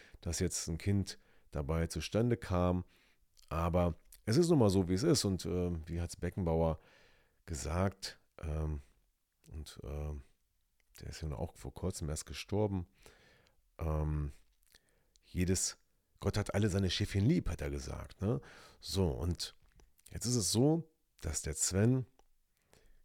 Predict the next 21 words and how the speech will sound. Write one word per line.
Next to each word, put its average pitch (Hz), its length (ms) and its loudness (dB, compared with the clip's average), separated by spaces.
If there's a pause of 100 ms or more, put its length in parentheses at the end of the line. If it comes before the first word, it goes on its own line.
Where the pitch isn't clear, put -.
gerne 95 280 2
sein 80 220 0
Kind 117 420 -2 (320)
sehen 117 280 4
wollte, 170 420 4 (280)
aber 113 160 0
die 113 80 6
Mutter 139 480 8 (920)
hat - 180 -8
es 107 80 -2
verhindert. 135 680 2 (800)
Die 95 80 -2
Mutter 131 340 6 (380)
hat - 100 -20
gesagt, 98 280 -4
„Nein, 117 180 4
du 117 60 2
siehst 117 260 -4
dein 78 140 -8
Kind 67 240 -10
nicht.“ - 320 -14